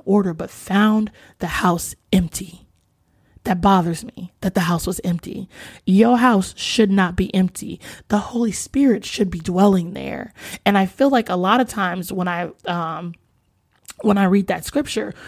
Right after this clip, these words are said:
we don't talk about that. The home should not be empty. The house should be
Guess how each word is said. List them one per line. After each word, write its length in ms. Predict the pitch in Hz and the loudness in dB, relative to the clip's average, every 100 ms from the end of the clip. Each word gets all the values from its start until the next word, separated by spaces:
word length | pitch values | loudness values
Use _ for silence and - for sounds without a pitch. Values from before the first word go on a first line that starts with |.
| - - | -16 2
we 120 | 240 | 6
don't 180 | 349 285 | 6 2
talk 260 | - 302 208 | 0 0 0
about 320 | 170 127 - | -8 -14 -12
that. 260 | 160 - _ _ - | -12 -12 _ _ -6
The 120 | 196 214 | 0 2
home 320 | 220 339 320 | 4 2 0
should 280 | - 208 180 | -2 -2 0
not 340 | 202 220 170 | 0 -2 -4
be 160 | 175 196 | -4 0
empty. 480 | 196 - - - _ - - - | 0 -2 -14 -18 _ -20 -10 -2
The 80 | |
house 400 | 185 190 277 294 - | 0 2 0 0 -6
should 340 | - 226 190 | -4 -2 -2
be 320 | 180 175 214 | -4 -6 -8